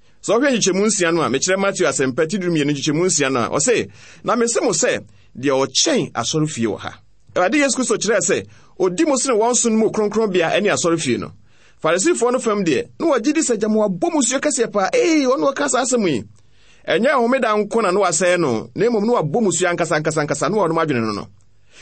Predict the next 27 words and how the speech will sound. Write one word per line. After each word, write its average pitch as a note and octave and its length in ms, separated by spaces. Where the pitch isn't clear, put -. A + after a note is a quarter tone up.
Sɛ E3 140
ɔhwɛ C4+ 160
nkyekyɛmu G3+ 400
nson G#3 280
hɔ F3+ 140
no F#3 80
a, D3 80
Mateo D3 300
asɛmpɛte F3 500
dumienu, E3+ 380
nkyekyɛmu E3+ 300
nson E3+ 200
hɔ D3+ 140
no D3+ 80
a, C3 120
ɔse, D#3+ 300
"Na - 80
sɛ A3 160
monim D#4 260
sɛ C4+ 160
mmɔborɔhunu G#3+ 420
na A3 100
mepɛ E3+ 220
na F#3 60
ɛnyɛ C4+ 180
afɔrebɔ F3+ 300
a, C#3 300